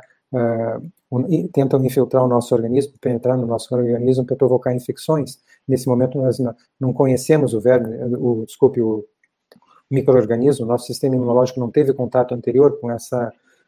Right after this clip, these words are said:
com esse micro-organismo e não existem anticorpos. Então quem entra em ação é a imunidade inata e inespecífica, que depende completamente da vitamina D. Então você tem um mecanismo, veja só, eh, então se você diz assim, "Ah, uma pessoa que,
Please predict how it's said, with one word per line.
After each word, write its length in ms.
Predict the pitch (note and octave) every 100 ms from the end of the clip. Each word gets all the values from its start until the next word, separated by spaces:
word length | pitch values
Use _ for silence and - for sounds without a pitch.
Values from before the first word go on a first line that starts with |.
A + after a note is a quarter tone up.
| _
com 80 | C3
esse 180 | B2 C3+
micro-organismo 720 | B2 B2 B2 A#2+ B2+ C#3+ C3
e 40 |
não 120 | B2+
existem 380 | B2+ B2+ B2+ B2
anticorpos. 600 | A#2 - - C#3 C3+ G#2+
Então 280 | A2+ C3 B2+
quem 420 | A#2+ C3+ C3 D#3
entra 240 | C#3+ C#3 B2+
em 120 | B2
ação 320 | A#2 D3+ D3+
é 80 | C3
a 60 | B2+
imunidade 540 | B2 B2+ B2 B2 B2
inata 380 | B2 C3 C3 A#2
e 80 | B2
inespecífica, 800 | B2+ B2 A#2+ - D3+ - C3 - _ _
que 80 | C#3
depende 340 | B2+ C3+ A#2+
completamente 640 | C3+ C#3+ C#3 B2+ C#3+ C#3
da 80 | A#2+
vitamina 380 | A2 A#2+ A#2 A2+
D. 80 | A#2+
Então 160 | B2+
você 180 | B2 C#3
tem 140 | D3+
um 40 | C#3+
mecanismo, 680 | - D3 C3 F3 C#3 A2+ - _ _ _
veja 200 | C3+ A#2
só, 260 | A#2 C3+ B2+ - _ _
eh, 320 | B2 A#2 A2 - _ -
então 140 | C#3
se 100 | B2+
você 240 | C3+ C3 D3+
diz 240 | C#3+ C3+
assim, 340 | C3 D3 C3 B2
"Ah, 260 | C3 B2+ - _ -
uma 200 | C#3 C3+
pessoa 440 | C#3+ C#3+ D3 D3
que, 460 | C#3+ - C3+ B2